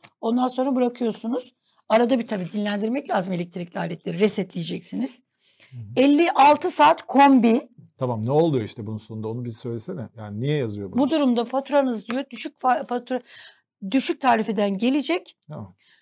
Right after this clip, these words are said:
Speaker 1: Ee,
Speaker 2: Gelmezse
Speaker 1: bunları
Speaker 2: diyor, parasını
Speaker 1: böyle
Speaker 2: ben vereceğim mi diyor.
Speaker 1: Yok, hayır. Bunları açtığınızda bedeli yüksek olur, haberiniz olsun demiş.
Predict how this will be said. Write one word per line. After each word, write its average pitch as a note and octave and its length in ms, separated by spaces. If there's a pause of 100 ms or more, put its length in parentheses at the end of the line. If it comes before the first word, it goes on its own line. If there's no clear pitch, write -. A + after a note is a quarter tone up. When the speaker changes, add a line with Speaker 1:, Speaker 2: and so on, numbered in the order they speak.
(360)
Speaker 1:
Ee, G3+ 360
Speaker 2:
Gelmezse F#3 360
Speaker 1:
bunları D#4 120
Speaker 2:
diyor, B3+ 100
parasını E3+ 280
Speaker 1:
böyle F3+ 120
Speaker 2:
ben E3 220
vereceğim A#2+ 340
mi G2 140
diyor. F#2+ 160 (160)
Speaker 1:
Yok, A3+ 420
hayır. G3 280
Bunları C#4+ 340
açtığınızda C4 720
bedeli B3+ 280
yüksek B3 480
olur, A#3+ 240
haberiniz B3 460
olsun F3 360
demiş. - 420